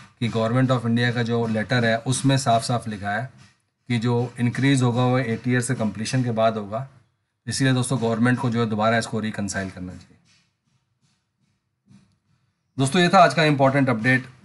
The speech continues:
सभी पेंशनर्स के लिए, क्योंकि पेंशनर्स को अब एक साल पहले जो है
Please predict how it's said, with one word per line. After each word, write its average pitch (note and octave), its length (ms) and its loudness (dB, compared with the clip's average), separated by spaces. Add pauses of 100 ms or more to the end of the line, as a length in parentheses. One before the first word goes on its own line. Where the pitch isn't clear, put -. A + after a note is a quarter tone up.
(560)
सभी C3+ 560 2 (1300)
पेंशनर्स C3+ 440 0
के B2+ 120 -2
लिए, B2+ 160 2
क्योंकि B2+ 280 -2
पेंशनर्स B2+ 480 -2
को A#2+ 140 -4
अब A#2+ 180 -4
एक B2+ 160 -2
साल B2+ 200 0
पहले A#2+ 380 0
जो A2 140 -6
है G#2+ 220 -4